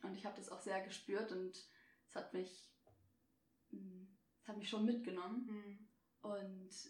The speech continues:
Speaker 1: die Fotografie hat dann wirklich sehr vieles für mich verändert und ja, mir letztendlich ein ganz neues Selbstbewusstsein gegeben.
Speaker 2: Mhm.
Speaker 1: Und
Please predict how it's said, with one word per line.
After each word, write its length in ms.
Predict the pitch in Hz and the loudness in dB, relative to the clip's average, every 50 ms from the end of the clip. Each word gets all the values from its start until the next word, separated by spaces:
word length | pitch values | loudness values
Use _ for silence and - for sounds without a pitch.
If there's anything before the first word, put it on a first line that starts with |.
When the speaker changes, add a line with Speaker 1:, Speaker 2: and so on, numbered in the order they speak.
| - - - - _ _ _ _ - | -12 -18 -20 -20 _ _ _ _ -8
Speaker 1:
die 80 | - 208 | -4 -2
Fotografie 680 | - 196 190 185 190 196 196 196 - - 208 202 202 202 | -2 0 0 2 2 0 0 -2 -2 -4 -4 -4 -6 -8
hat 320 | 202 214 202 196 196 - - - - - - - - _ _ - | -8 -8 -10 -10 -10 -8 -8 -8 -8 -8 -10 -16 -20 _ _ -10
dann 220 | - 190 190 185 185 | -6 -6 -6 -4 -6
wirklich 340 | 190 190 - 185 185 - - | -6 -4 -4 -4 -4 -4 -2
sehr 160 | - 196 202 | 0 0 0
vieles 680 | 196 - - 196 196 196 196 196 - - - - - - - _ _ _ _ _ _ - | 0 0 -2 -2 -2 -2 -4 -6 -6 -8 -8 -10 -12 -14 -20 _ _ _ _ _ _ -4
für 100 | - 214 | -2 -2
mich 200 | 202 202 - - | -2 -2 -2 0
verändert 580 | - 170 170 180 185 180 180 180 180 180 - - | 2 2 4 2 2 0 -2 -2 -2 -2 -2 -4
und 240 | 180 180 185 185 - - - - - - _ _ _ _ _ _ _ _ _ _ | -4 -4 -6 -8 -10 -12 -14 -16 -18 -20 _ _ _ _ _ _ _ _ _ _
ja, 120 | - 196 | -10 -8
mir 140 | 190 190 185 | -6 -4 -2
letztendlich 760 | 180 - - - 185 185 190 185 185 185 185 - - - - - - - | 0 0 0 -2 -4 -2 0 0 0 0 -2 -4 -12 -16 -20 -16 -12 -10
ein 60 | 190 | -8
ganz 180 | 190 190 190 - | -8 -6 -4 -2
neues 180 | - 185 190 - | 0 0 2 2
Selbstbewusstsein 720 | - - - - 175 180 190 - - - - 170 - - | 0 0 -2 -4 -6 -6 -6 -4 -2 0 2 2 2 0
gegeben. 680 | - - - - - - 185 220 233 240 - - - - - | -2 -4 -2 -2 0 0 2 0 0 0 -2 -6 -12 -10 -6
Speaker 2:
Mhm. 360 | 214 214 208 208 202 202 214 220 - - _ _ _ | -4 -2 -2 -2 -2 -4 -6 -8 -12 -16 _ _ _
Speaker 1:
Und 320 | - 185 185 180 185 185 | -8 -8 -8 -8 -10 -12